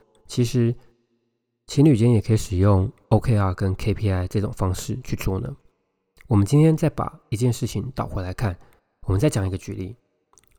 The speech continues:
某个电商平台希望设计吸引人的一个社群网站，使更多人可以获得一些，嗯，时尚的知识，它就是一个大目标。那这时候关键结果就是要把吸引人这样子模糊的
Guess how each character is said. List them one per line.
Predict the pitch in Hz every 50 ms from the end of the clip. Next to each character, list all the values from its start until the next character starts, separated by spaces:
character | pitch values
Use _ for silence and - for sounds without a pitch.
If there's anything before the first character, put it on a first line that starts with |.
| _ - - - _ _ _ - - -
某 | 117 110
个 | 107 117
电 | 113 - 156 143
商 | 156 160
平 | 143 123 113
台 | 101 98
希 | 90 - - 110
望 | 107 113 113 104 98 98 110
设 | - - 127
计 | 104 113
吸 | 110 - 117
引 | 110 101 92
人 | 90 90 87
的 | 92 92
一 | 95 95
个 | 92 87
社 | - - 98
群 | - - 92
网 | 85 82 85
站， | - 98 90 87 85 - - - -
使 | - - - 101
更 | - 143 135 117
多 | 110 110 113
人 | 104 95
可 | - 117 104
以 |
获 | 92 - - 110 104 98
得 | - 95 90
一 | 92
些， | 95 - - 95 90 90 90 90 98 - -
嗯， | 110 92 87 87 87 85 85 85 85 85 87 90 - - - - -
时 | - - - 92
尚 | - 123 107 95
的 | 87
知 | - 95 90
识， | 87 - - 101 85 82 - - _ _ _ -
它 | - - 147
就 | 147
是 | 135 - 127
一 |
个 | 104
大 | 98 110 98
目 | 95 98 92
标。 | - - 87 85 85 92 - _ _ _ _ _ _ _ _ _ _ _ -
那 | - 170
这 | 156 175 180
时 | 147 - 120
候 | 117 123
关 | 120 - 143 139
键 | 147 139 117
结 | 98 101 101
果 | 98 98
就 | 90 104 104
是 | 104 117
要 | 107 104
把 | - - 92 92 - - - _ _
吸 | - - - - 160 175 202
引 | 269 202 107 87 87 90
人 | 87 90 85 85 90 95
这 | 104 - 151
样 | 139 135 120
子 | - 110
模 | 95 92 92 90 90 98 117
糊 | 127 - 120 95 90
的 | 92 101 98 92 87 -